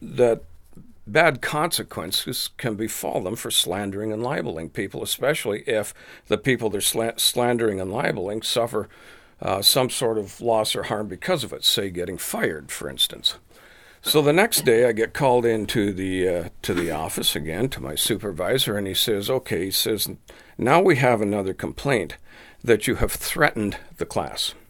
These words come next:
And I said, "I guess I'm done here, aren't I?" And he said, "Yep, that's pretty much the, the size of it." So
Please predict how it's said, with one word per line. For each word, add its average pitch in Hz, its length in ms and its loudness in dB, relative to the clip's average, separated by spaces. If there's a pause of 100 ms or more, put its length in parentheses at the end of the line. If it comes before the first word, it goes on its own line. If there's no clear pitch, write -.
(1080)
And 95 260 2
I 92 60 0
said, 123 260 6
"I 104 60 6
guess 127 260 4
I'm 113 200 2
done 185 220 4
here, 104 240 0
aren't 151 200 0
I?" 82 80 -2
And 80 160 -4
he 104 120 -4
said, 98 300 -2
"Yep, 131 340 -6
that's 123 300 -6
pretty 113 300 -4
much 107 340 -4 (640)
the, - 420 -6
the 92 100 -8
size 151 400 0
of - 80 -12
it." - 120 -6
So 131 320 6